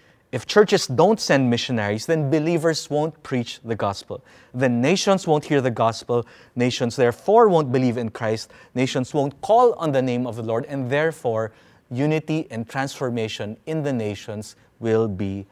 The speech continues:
impossible. In other words, at stake when we fail to obey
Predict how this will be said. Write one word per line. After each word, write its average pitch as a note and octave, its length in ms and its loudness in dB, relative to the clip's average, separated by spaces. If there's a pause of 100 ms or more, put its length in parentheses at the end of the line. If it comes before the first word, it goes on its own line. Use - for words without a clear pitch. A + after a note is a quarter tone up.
(240)
impossible. D#2+ 720 -10 (1500)
In A2+ 120 -6
other E3 160 2
words, A#2+ 480 0 (100)
at C3 160 -6
stake - 560 -4 (720)
when B2 180 0
we A2+ 140 -2
fail D#3+ 640 -2 (260)
to - 100 -6
obey G#2+ 440 -6